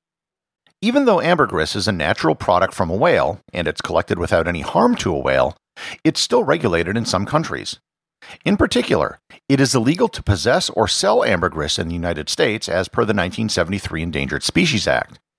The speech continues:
and in Australia, it is illegal to export or import. However, the Convention on International Trade in Endangered Species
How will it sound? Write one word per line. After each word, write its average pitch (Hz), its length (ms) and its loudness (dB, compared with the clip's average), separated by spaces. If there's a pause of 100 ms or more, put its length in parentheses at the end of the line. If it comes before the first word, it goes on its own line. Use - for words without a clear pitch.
(240)
and 113 160 0
in 104 120 2
Australia, 98 640 0 (180)
it 127 80 0
is 135 140 0
illegal 101 300 -2
to - 180 -4
export 76 400 -2
or 80 120 -4
import. 85 500 -2 (720)
However, 240 520 0 (240)
the 113 80 2
Convention 170 520 0
on 123 120 4
International 180 540 2
Trade 104 360 2
in 123 100 0
Endangered 98 480 -2
Species 131 560 -2